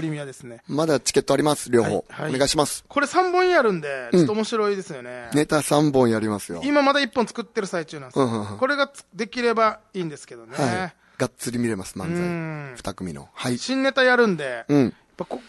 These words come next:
Speaker 1: 結構ね、ここから始まるネタが多いですよね。
Speaker 2: そうですね。
Speaker 1: うん。
Speaker 2: 確かに引っかかってみたいな。
Speaker 1: はい。
Speaker 2: はい。
Speaker 1: ぜひ来ていただければと思います。
Speaker 2: お願いします。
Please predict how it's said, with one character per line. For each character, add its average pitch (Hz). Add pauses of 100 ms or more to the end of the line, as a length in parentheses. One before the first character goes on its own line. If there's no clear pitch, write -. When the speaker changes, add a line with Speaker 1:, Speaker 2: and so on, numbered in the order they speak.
(120)
Speaker 1:
結 339
構 190
ね、 156
こ 277
こ 285
か 320
ら 320
始 269
ま 247
る 190
ネ 160
タ 160
が 156
多 151
い 147
で 135
す -
よ 110
ね。 127
Speaker 2:
そ 160
う 135
で -
す 104
ね。 107
Speaker 1:
う -
ん。 143
Speaker 2:
確 -
か -
に 92
引 -
っ -
か -
か -
っ 95
て 95
み 90
た -
い 131
な。 131
Speaker 1:
は 120
い。 110 (180)
Speaker 2:
は 107
い。 - (220)
Speaker 1:
ぜ 214
ひ 180
来 175
て 175
い 156
た 151
だ 147
け -
れ 135
ば 127
と -
思 127
い 127
ま 117
す。 -
Speaker 2:
お 104
願 90
い 87
し -
ま 78
す。 -